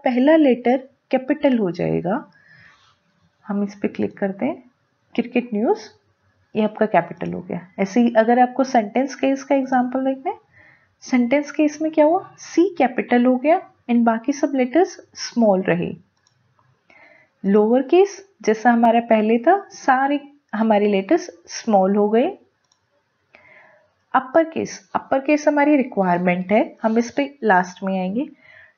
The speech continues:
टॉगल case में क्या होगा कि आपके words के पहला letter small हो जाएगा and बाकी सब letters capital रहे, वो capital रहेंगे।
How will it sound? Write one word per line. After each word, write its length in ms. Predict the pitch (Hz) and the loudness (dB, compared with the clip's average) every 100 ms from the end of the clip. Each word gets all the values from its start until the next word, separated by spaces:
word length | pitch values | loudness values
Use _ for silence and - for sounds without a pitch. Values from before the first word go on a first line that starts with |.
| _ | _
टॉगल 340 | 277 269 320 381 | 0 0 2 2
case 300 | 370 339 339 | 4 2 0
में 100 | 339 | -6
क्या 160 | 330 302 | 0 0
होगा 320 | 269 269 302 370 - _ | 0 0 -2 -4 -10 _
कि 120 | 302 | 0
आपके 460 | 285 240 240 - 330 | 2 2 2 2 2
words 400 | 311 254 254 254 | 4 4 2 -2
के 220 | - 320 349 - _ - - - | 0 0 0 -8 _ -20 -12 -4
पहला 340 | 254 262 320 | 0 2 4
letter 520 | 370 262 247 254 330 - | 4 2 2 0 0 -4
small 440 | - - 214 196 202 | -20 -6 0 4 4
हो 80 | 214 | 4
जाएगा 420 | 220 220 226 320 - _ _ | 2 0 -2 -6 -10 _ _
and 180 | 262 254 | 0 0
बाकी 480 | 233 240 302 - 415 | 0 -2 -6 -4 -2
सब 260 | 415 359 320 | 0 0 0
letters 440 | 247 220 302 320 - _ _ | 0 2 0 -2 -10 _ _
capital 440 | - 254 247 247 220 | -6 -2 -2 -2 -2
रहे, 180 | 196 180 | -2 -2
वो 220 | 185 190 190 - _ _ - | -2 -2 -4 -16 _ _ -6
capital 400 | 226 247 247 269 | -2 -2 -2 -2
रहेंगे। 500 | 226 190 175 202 | -4 -6 -6 -6